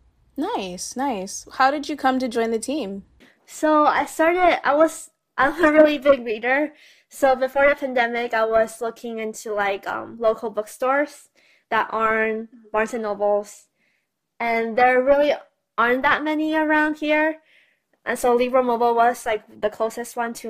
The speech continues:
Speaker 2: me. So I went to visit, and I went to a few of their author events before the pandemic.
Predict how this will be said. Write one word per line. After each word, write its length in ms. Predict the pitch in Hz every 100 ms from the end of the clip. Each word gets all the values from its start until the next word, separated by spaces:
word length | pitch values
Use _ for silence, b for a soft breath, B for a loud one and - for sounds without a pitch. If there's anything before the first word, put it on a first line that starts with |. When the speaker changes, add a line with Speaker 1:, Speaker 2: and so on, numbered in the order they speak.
| 220
Speaker 2:
me. 300 | 262 294 302 _ _ _ _ _
So 180 | -
I 60 | 262
went 160 | 269 277
to 100 | 349
visit, 420 | 254 247 247 247
and 100 | 240
I 120 | 240
went 220 | 233 240 247
to 160 | -
a 100 | 254
few 180 | 247 240
of 140 | 240
their 200 | 240 233
author 280 | - 214 254
events 440 | 254 247 262 285 -
before 380 | - - 233
the 80 | 226
pandemic. 720 | 233 247 247 262 285 302 -